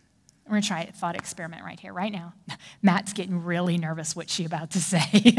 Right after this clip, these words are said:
<laughs> Stacy, you gonna, <laughs> you gonna mess up this? Okay, right now I want you to believe that the sky outside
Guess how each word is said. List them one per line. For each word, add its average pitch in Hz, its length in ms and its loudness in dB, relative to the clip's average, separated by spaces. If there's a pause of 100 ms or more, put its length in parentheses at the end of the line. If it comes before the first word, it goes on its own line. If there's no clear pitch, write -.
(140)
<laughs> - 240 -2
Stacy, 208 420 2
you 190 120 2
gonna, 175 260 6
<laughs> - 60 -14
you 214 240 8
gonna 185 160 4
mess 170 260 -2
up 180 120 -12
this? - 180 -12 (360)
Okay, 180 220 -2 (340)
right 196 280 2
now 208 240 2
I 175 80 0
want 170 280 -4
you 208 80 -6
to - 140 -10
believe 185 680 -10 (640)
that 175 420 -6
the 175 80 -10
sky 190 1000 0
outside 175 1120 -4